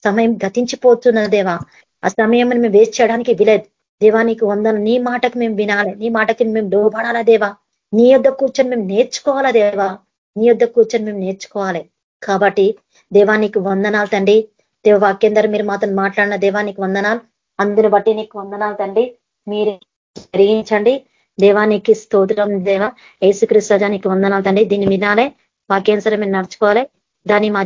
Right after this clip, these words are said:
జీవితంలో అవలంబించుకోవాలి, ఇతరులకు మేము ప్రకటించాలి. అలాంటి జీవితం మీరు మాకు దయచేయండి.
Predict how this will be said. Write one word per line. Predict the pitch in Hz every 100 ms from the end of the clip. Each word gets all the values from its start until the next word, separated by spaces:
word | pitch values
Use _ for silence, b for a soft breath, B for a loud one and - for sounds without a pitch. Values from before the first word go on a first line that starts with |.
| 214
జీవితంలో | 214 208 208 190
అవలంబించుకోవాలి, | 202 202 208 - 208 214 269
ఇతరులకు | 214 208 208 233
మేము | 226
ప్రకటించాలి. | 202 202 180 190 196 180 175 - _ _ _
అలాంటి | 190 220 220 214
జీవితం | 220 220 220
మీరు | 214
మాకు | 202 190
దయచేయండి. | 196 196 208